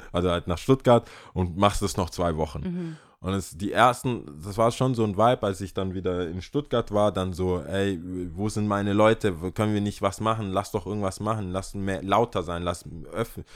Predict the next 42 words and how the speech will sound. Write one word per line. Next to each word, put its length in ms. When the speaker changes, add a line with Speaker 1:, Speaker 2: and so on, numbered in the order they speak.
Speaker 1:
äh, 320
uns 260
öffnen 340
und 120
mehr 240
kommen." 300
Speaker 2:
Mhm. 220
Speaker 1:
Und 120
hab 140
mich 160
selber 260
so 100
erwischt, 340
so, 80
"Ja, 300
die 240
fünf 520
Afrobeats, 720
die 100
du 120
spielst, 400
wenn 140
du 240
irgendwo 280
spielst, 360
das 160
reicht 280
nicht. 180
Du 40
musst 160
Speaker 2:
Mhm. 60
Speaker 1:
mehr 140
machen." 360
Ähm, 460
was, 300
dieses 340
Gefühl 240
ist 100
immer 160
noch 180
da, 280
Speaker 2:
Ja. 220